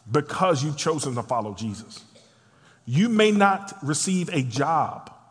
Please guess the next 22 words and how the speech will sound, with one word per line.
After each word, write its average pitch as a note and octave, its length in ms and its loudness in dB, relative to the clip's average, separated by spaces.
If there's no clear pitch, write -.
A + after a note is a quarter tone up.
because C#3+ 360 -2
you've D3 180 -6
chosen C3 540 -4
to A#2 120 -4
follow B2 300 0
Jesus. A#2+ 540 -6
And A#2 120 -2
your E3+ 180 4
life F#3+ 540 4
as D3 140 0
a C#3+ 60 -2
Jesus C#3 480 -6
follower B2+ 680 -4
may D3 280 -4
be C3 240 -4
hard G2 680 -10
because D#3+ 460 2
you've F3+ 120 0
chosen D3 460 0
to B2+ 120 -6
follow G#2 280 -4
Jesus. - 300 -20